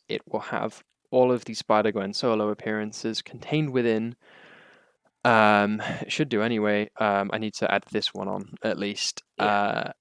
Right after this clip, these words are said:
Speaker 2: But would you
Speaker 1: and
Speaker 2: add it to, um, like, you wouldn't put it as essential reading, or would you just add this to crossovers?
Speaker 1: It's a Spider-Gwen annual, so it's gonna go in essential reading.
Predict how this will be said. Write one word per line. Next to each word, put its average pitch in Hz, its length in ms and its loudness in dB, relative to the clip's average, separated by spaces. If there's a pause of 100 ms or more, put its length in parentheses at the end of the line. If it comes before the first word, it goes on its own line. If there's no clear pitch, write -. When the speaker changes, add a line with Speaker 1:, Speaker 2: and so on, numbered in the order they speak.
(200)
Speaker 2:
But 107 340 0
would 208 120 2
you 196 100 4
Speaker 1:
and - 80 0
Speaker 2:
add 170 180 4
it - 180 -6
to, 160 300 -4
um, 143 420 -4 (560)
like, 156 200 -14 (100)
you 180 160 2
wouldn't 175 320 0
put 156 140 -2
it 147 120 0
as 143 340 -2
essential 156 520 -6
reading, 160 260 -6
or 156 80 -4
would 147 180 -2
you 147 100 -6
just 143 260 -4
add 147 220 -2
this 147 160 -4
to 151 100 -6
crossovers? 135 920 -2 (640)
Speaker 1:
It's 196 240 8
a 170 80 10
Spider-Gwen 143 680 8
annual, 139 560 2
so 131 240 6
it's 120 160 6
gonna 131 240 4
go 117 180 6
in 113 80 4
essential 117 540 2
reading. 120 440 0